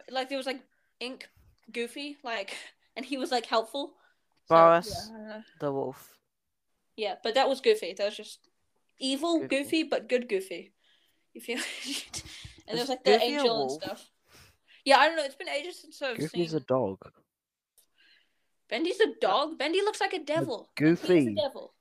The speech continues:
Speaker 3: Goofy.
Speaker 2: Goofy.
Speaker 1: Oh, Goofy is a dog. Yeah,
Speaker 2: Yeah,
Speaker 1: but
Speaker 2: because
Speaker 1: Bendy's a
Speaker 2: Boris
Speaker 1: devil.
Speaker 2: is a wolf.
Speaker 1: Same as Mickey, also a de-, devil. Yeah, which one would you guys be more interested in out of the five? I know Ollie said, um,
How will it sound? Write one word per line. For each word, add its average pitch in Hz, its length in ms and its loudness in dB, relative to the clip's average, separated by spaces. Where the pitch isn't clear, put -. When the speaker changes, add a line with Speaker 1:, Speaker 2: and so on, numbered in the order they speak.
Speaker 3:
Goofy. 175 520 8
Speaker 2:
Goofy. 107 260 -4
Speaker 1:
Oh, 254 240 2
Goofy 311 320 -8
is 269 180 -4
a 226 100 -10
dog. 208 220 -12
Yeah, 220 300 -6
Speaker 2:
Yeah, 147 200 -8
Speaker 1:
but 117 140 -4
Speaker 2:
because - 60 -12
Speaker 1:
Bendy's 302 220 -2
a 151 40 2
Speaker 2:
Boris 160 240 2
Speaker 1:
devil. 170 140 -10
Speaker 2:
is 135 80 -12
a 131 100 -12
wolf. 127 380 -14
Speaker 1:
Same 349 240 2
as 330 100 -6
Mickey, 277 460 -6
also 269 320 -4
a 220 80 -2
de-, 202 300 -12
devil. 202 300 -10
Yeah, 262 240 2
which 269 300 -12
one 330 200 -8
would 262 180 -16
you 262 140 -14
guys 254 240 -6
be 247 200 -14
more 226 200 -14
interested 214 420 -14
in 202 240 -12
out 202 140 -6
of 208 120 -8
the 220 120 -8
five? 202 360 -2
I 202 60 -8
know 220 160 -4
Ollie 226 300 -2
said, 202 400 -8
um, 190 380 -14